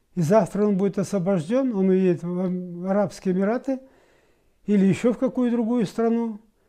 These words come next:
И с тем капиталом, который он получил, честно, так сказать, в кавычках заработал, без помощи Нурсултана Назарбаева, такой великий бизнесмен, генерал Комитета нацбезопасности.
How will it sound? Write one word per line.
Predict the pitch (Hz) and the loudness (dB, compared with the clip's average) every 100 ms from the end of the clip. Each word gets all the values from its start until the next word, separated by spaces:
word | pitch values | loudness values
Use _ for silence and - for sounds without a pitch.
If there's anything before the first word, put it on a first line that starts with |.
| _ _ _ _ _ _ | _ _ _ _ _ _
И | 180 190 185 | 0 2 2
с | - - | -2 -4
тем | 214 185 | 0 0
капиталом, | 180 170 175 196 220 240 220 | -2 -4 -2 0 0 0 -4
который | 202 220 214 214 | -4 -2 0 0
он | 208 196 | -2 -2
получил, | 202 208 - 220 214 202 196 _ _ _ _ - | -2 -4 -4 -4 -4 -4 -10 _ _ _ _ -12
честно, | - 233 196 - 180 | 0 2 2 0 -4
так | 190 - | -4 -4
сказать, | 202 180 | -2 -4
в | - | -2
кавычках | 208 208 - 190 170 | 0 0 -2 -2 0
заработал, | 196 202 196 180 180 175 _ _ _ _ _ _ _ _ _ | 2 0 0 -2 -8 -10 _ _ _ _ _ _ _ _ _
без | 151 202 - | 0 2 2
помощи | 233 214 208 - | 2 2 2 0
Нурсултана | 202 175 202 170 202 196 | -2 -2 -2 0 0 2
Назарбаева, | 196 180 190 180 190 185 180 170 _ _ _ _ | 0 0 0 0 -2 -2 -4 -8 _ _ _ _
такой | 190 185 226 | -2 2 2
великий | 185 196 202 180 | 4 2 2 0
бизнесмен, | 156 175 156 180 - 202 226 185 | 0 0 0 -2 -2 -4 -2 -2
генерал | 170 175 175 202 208 196 _ _ _ _ _ _ _ _ _ | 0 2 2 0 -2 -12 _ _ _ _ _ _ _ _ _
Комитета | - 196 185 208 - | 0 2 2 0 0
нацбезопасности. | 190 185 165 175 185 196 170 - 165 - 170 | 0 0 0 0 -2 -4 -8 -8 -14 -14 -18